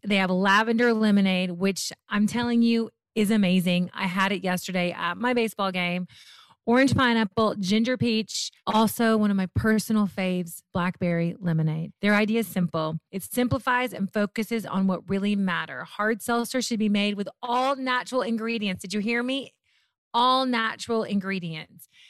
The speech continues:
It's outstanding taste. It's purity. It's so good. Okay, listen up. It only has a hundred calories per can, five percent alcohol, all natural, no sugar, no fat, zero carbs, malt-free, and yes, my favorite, gluten-free.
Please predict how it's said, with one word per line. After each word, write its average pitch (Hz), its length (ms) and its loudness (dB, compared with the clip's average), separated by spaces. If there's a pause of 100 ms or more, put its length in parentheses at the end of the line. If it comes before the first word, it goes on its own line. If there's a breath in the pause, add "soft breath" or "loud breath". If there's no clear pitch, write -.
(140)
It's 185 140 -8
outstanding 233 600 -2
taste. 233 480 -4 (400 soft breath)
It's - 220 -16
purity. 240 600 -2
It's - 220 -16
so 233 360 0
good. 220 420 0
Okay, 214 220 -2
listen 226 320 -4
up. 220 180 0
It - 160 -8
only 240 300 -2
has 233 300 -2
a - 120 -10
hundred 226 360 -2
calories 226 500 -2
per 220 180 -2
can, 185 440 -6 (100)
five 214 340 -4
percent 254 280 -2
alcohol, 175 680 -4 (460 soft breath)
all 269 220 2
natural, 220 480 -2
no 220 260 4
sugar, 220 400 -2
no 202 300 2
fat, 202 420 -2
zero 247 340 0
carbs, 226 520 -2
malt-free, 214 880 0 (200)
and 233 160 0
yes, 190 220 0
my 196 140 0
favorite, 175 400 -4
gluten-free. 170 640 -4